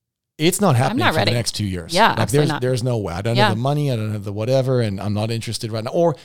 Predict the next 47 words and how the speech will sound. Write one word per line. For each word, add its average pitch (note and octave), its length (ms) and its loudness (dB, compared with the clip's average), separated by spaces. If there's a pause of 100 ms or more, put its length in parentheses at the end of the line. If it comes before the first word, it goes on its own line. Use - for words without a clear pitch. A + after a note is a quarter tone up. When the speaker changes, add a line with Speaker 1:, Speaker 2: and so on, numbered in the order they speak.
(100)
Speaker 1:
I D#3 100 2
just D#3 180 -4
bought C#3+ 200 0
a G2 60 -6
house G2+ 400 -4
and A#2 140 -6
there's A2 160 -4
no B2+ 180 0
way, G#2 500 -4 (440)
like, A2 300 -6
it's - 140 -6
gonna G#2 160 0
happen G2+ 220 -2
Speaker 2:
We're - 40 -2
not G2+ 60 -2
Speaker 1:
anytime G2+ 220 -4
Speaker 2:
ready. F#2+ 80 -6
Speaker 1:
soon. - 260 -10 (100)
Speaker 2:
Yep. G3 160 -6 (240)
Speaker 1:
Do B2 80 2
you C#3 240 4
put - 240 -2
them B2+ 100 -2
in A2+ 80 -2
your G#2 120 -6
twelve A#2+ 760 -4
months? A#2 360 -6
Someone B2+ 240 -2
said, A#2 180 -4
"I A2 80 -6
will C#3 320 -2
not E3+ 160 0
buy C3+ 160 0
for B2 100 -8
two A#2+ 160 -8
to B2 60 -6
three C3+ 160 -8
years." G#2 380 -8
Do G2 80 -8
you A#2 100 -4
put A2+ 160 -10
them A2+ 140 -6
in A#2 40 -4
your A#2+ 100 -4
twelve-month G2 560 -4
forecast? A#2+ 540 -6
And A#2 140 -6